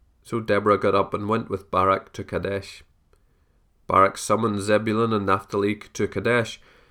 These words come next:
Ten thousand men followed him, and Deborah also went with him. Now Heber the Kenite had moved away from the Kenites, the sons of Hohab, Moses' father-in-law, and pitched his tent beside the oak tree of Zanazim, which was near Kadesh.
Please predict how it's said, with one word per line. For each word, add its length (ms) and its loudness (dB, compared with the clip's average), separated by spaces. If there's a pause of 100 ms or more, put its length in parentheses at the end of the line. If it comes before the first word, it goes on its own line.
(120)
Ten 260 0
thousand 360 0
men 240 0
followed 440 0
him, 140 -4
and 160 -4
Deborah 320 2
also 320 -2
went 240 -2
with 180 -2
him. 260 -4 (880)
Now 160 4
Heber 420 4
the 100 0
Kenite 560 0
had 180 -4
moved 300 -2
away 260 0
from 200 -6
the 80 0
Kenites, 520 -2 (340)
the 80 -4
sons 320 2
of 160 0
Hohab, 560 2 (520)
Moses' 420 0
father-in-law, 640 4
and 160 -8
pitched 320 -8
his 120 -2
tent 320 -8
beside 320 -4
the 140 -4
oak 260 -2
tree 320 -4
of 160 -6
Zanazim, 680 -2 (420)
which 200 -6
was 120 -2
near 200 0
Kadesh. 560 -4